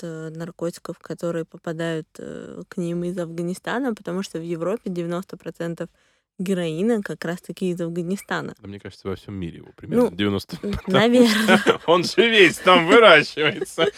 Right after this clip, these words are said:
Speaker 1: <laughs> Вот, поэтому это очень опасная история. И, наверное, да, она связана с каким-то взяточничеством и отсутствием интереса.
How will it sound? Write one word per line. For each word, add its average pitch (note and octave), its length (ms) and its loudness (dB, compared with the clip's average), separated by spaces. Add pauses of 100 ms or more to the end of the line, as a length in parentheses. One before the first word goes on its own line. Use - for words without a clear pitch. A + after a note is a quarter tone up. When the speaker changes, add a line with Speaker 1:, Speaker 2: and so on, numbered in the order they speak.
Speaker 1:
<laughs> A#3 140 0 (640)
Вот, F#3+ 480 -2
поэтому F#3 720 -4
это F3+ 500 -6
очень F#3 420 -6
опасная F3+ 520 -10
история. G3+ 640 -8 (540)
И, F3+ 360 -12
наверное, F3+ 520 -4
да, E3+ 200 -6
она E3 240 -12 (1120)
связана F#3+ 640 -2
с - 80 -18
каким-то F3+ 480 -10
взяточничеством F3 1400 -8
и F3 560 -8 (520)
отсутствием F#3+ 560 -10
интереса. F3+ 580 -8